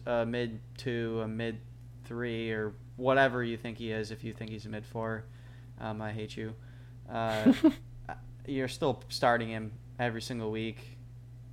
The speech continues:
Speaker 1: and unless you forgot to take your meds. So, uh, I guess nothing doing really with him. Uh, the one that I'm wondering is Decore. You know, are you gonna,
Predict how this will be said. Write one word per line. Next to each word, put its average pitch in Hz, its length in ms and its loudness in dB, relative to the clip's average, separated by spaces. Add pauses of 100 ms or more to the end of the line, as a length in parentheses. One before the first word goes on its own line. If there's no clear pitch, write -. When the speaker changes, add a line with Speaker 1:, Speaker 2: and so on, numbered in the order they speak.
(140)
Speaker 1:
and 101 400 -6 (220)
unless 107 300 -8
you 110 260 -2 (260)
forgot 113 260 -2
to - 60 -14
take 117 180 -4
your 113 100 -6
meds. 107 500 -2
So, 113 480 2 (720)
uh, 107 460 0 (560)
I 131 80 -4
guess 113 300 -4 (460)
nothing 131 380 4
doing 113 260 2
really 110 400 0 (120)
with 113 200 -6
him. 113 280 -2 (500)
Uh, 127 100 2
the 131 100 4
one 165 180 8
that 190 200 10
I'm 135 140 6
wondering 123 380 4
is 113 200 -4
Decore. 117 720 0
You 120 120 -4
know, 117 80 -2
are 113 160 2
you 113 160 -2
gonna, 117 320 -2